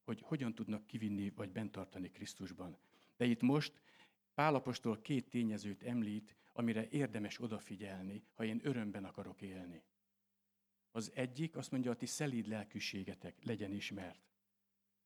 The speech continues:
A másik, ha aggódsz, akkor mit csinálsz? Két olyan tényező, ami kivisz Krisztusból, és ami eloltja az örömöt.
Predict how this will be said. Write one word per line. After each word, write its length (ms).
A 80
másik, 440
ha 140
aggódsz, 680
akkor 260
mit 160
csinálsz? 380
Két 240
olyan 240
tényező, 640
ami 300
kivisz 480
Krisztusból, 640
és 140
ami 220
eloltja 500
az 120
örömöt. 560